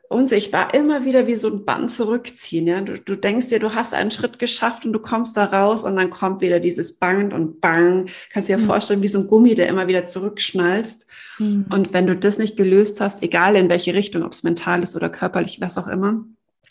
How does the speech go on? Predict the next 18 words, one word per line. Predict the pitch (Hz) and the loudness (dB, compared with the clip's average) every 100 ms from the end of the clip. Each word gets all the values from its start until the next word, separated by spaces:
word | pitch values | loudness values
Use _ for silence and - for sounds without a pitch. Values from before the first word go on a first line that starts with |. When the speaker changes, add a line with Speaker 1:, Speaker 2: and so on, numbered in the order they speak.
| _ _ | _ _
Speaker 1:
dann | - 185 | -8 -2
wird | 185 | 0
dich | 190 190 | -2 -4
das | 175 - | -8 -4
immer | - 240 240 226 | 0 4 4 4
wieder | 208 208 | 2 2
und | 196 - | 0 0
immer | 214 208 196 | -2 0 0
wieder | 196 196 | 2 2
an | 185 | 2
den | 185 190 | 0 0
Punkt | 226 226 | -4 -4
bringen, | 240 247 | 2 2
bis | 208 208 | 2 0
du's | 226 220 | -4 -2
gelöst | 247 247 311 - | 0 2 0 -4
hast. | 170 165 _ _ _ _ _ _ - | -6 -6 _ _ _ _ _ _ -10
Speaker 2:
Ja, | 214 | -10